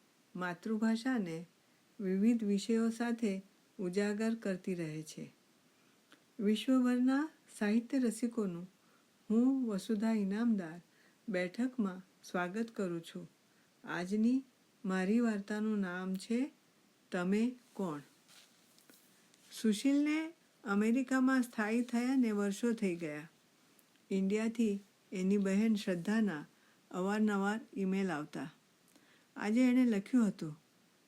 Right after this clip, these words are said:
"ભાઈ સુશીલ, બે મહિના માટે મારે ઓસ્ટ્રેલિયા દીકરીની સુવાવડ માટે જવાનું છે. પપ્પાને કોઈના ભરોસે કે નર્સિંગ હોમમાં મૂકવાની મારી ઈચ્છા નથી. તું ઇન્ડિયા આવી શકીશ?" થોડા દિવસ પહેલાં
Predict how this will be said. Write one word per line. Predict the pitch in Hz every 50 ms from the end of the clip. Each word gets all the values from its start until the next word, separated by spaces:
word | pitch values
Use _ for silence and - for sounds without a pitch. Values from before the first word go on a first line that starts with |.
| _ _ 190
"ભાઈ | 185 196 208 214
સુશીલ, | 202 - 202 185 175 - - 214 247 285 - - _ _ _ - - - _ _ _ _ _ -
બે | 196 196 214 240
મહિના | 247 247 240 233 226 233 240 233
માટે | 233 233 220 226 247 240
મારે | 226 220 214 220 226
ઓસ્ટ્રેલિયા | 226 202 180 165 - - 226 220 226 226 233 233
દીકરીની | 202 196 185 - 196 202 214 220 233 233
સુવાવડ | 226 - 202 185 185 190 202 214 226 226
માટે | 226 226 220 208 233 214
જવાનું | 185 180 170 175 190 214 226 226 202
છે. | 214 - 175 165 175 - _ _ _ _ _ _ _ _ _ _ _ _ _
પપ્પાને | 196 185 180 - 226 233 240 240 247 262 269 262 - _ _ _ _ _ -
કોઈના | - 202 208 214 226 233 233
ભરોસે | 202 190 190 190 202 214 220 220 - 233 220 220 214 - - _ _ _ _ _ -
કે | 214 208
નર્સિંગ | 196 185 180 170 - 240 233 226 220
હોમમાં | 220 214 214 226 226
મૂકવાની | 214 196 180 - - 202 208 208 214
મારી | 208 196 185 180 185 202 202
ઈચ્છા | 180 180 - - 214 226
નથી. | 226 226 202 180 - 180 165 165 - _ _ _ _ _ _ _ - - _ _ _ -
તું | 233 233 240 233
ઇન્ડિયા | 220 190 185 196 208 220
આવી | 202 185 190 233 254
શકીશ?" | 254 - 285 262 - - 277 277 - - - _ _ _ _ _ _ _ _ _ _ _ _ _ -
થોડા | - 208 202 214 208
દિવસ | 196 202 202 208 208 202 - -
પહેલાં | 196 185 185 202 233 262 262 240